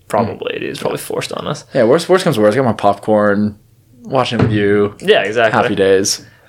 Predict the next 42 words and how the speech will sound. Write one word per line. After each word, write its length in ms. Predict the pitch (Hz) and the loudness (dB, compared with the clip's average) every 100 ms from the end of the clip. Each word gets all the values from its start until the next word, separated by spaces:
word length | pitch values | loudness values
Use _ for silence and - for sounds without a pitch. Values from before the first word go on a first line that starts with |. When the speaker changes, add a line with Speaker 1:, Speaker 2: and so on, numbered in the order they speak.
| - | -2
Speaker 1:
Uh, 40 | 139 | 2
I 280 | 123 123 135 | 4 4 4
got 140 | 147 | 2
a 20 | |
question 240 | 123 104 107 | 2 -2 0
for 80 | |
you 80 | 107 | 0
here. 220 | 107 123 | 2 2
Do 100 | 135 | 2
Speaker 2:
Sure. 120 | 135 156 | 2 4
Speaker 1:
you 120 | 143 | 2
think, 200 | - - | -2 -2
actually, 240 | 135 131 123 | 0 0 0
well, 100 | 113 | 0
it's, 80 | |
actually, 300 | 123 120 104 | 0 -2 -4
no, 60 | 107 - | -6 -6
it's 140 | 120 | -2
a, 100 | 113 | -2
it's 120 | 107 | -2
a 40 | 107 | -2
prediction. 480 | 104 101 - 117 - | -2 -2 -4 -6 -2
I 80 | 120 | 0
think 160 | 135 | 0
we're 140 | 135 131 | 2 4
gonna 160 | 127 | 4
get 120 | 120 | 4
a 60 | 113 | 2
cameo 480 | 113 123 117 120 117 | 0 -2 2 2 0
scene. 520 | 120 110 107 107 107 - | 0 0 0 -4 -10 -6
Uh, 280 | - 101 98 | -2 0 2
Speaker 2:
Oh, 20 | 139 | 2
yeah. 220 | 120 - | 2 2
Speaker 1:
we're 120 | 127 | 0
visiting 380 | 117 123 120 113 | 2 2 2 0
the 40 | 110 | 2
Grandmaster. 600 | 110 104 104 95 - 104 | 0 0 0 -2 -2 -2
We're, 240 | 104 107 | 0 0
we're 100 | 147 110 | -2 -2
visiting 340 | 113 110 107 | 0 0 0
Jeff 200 | 104 - | 0 -2
Goldblum. 480 | - 101 85 78 | -2 -2 -2 -4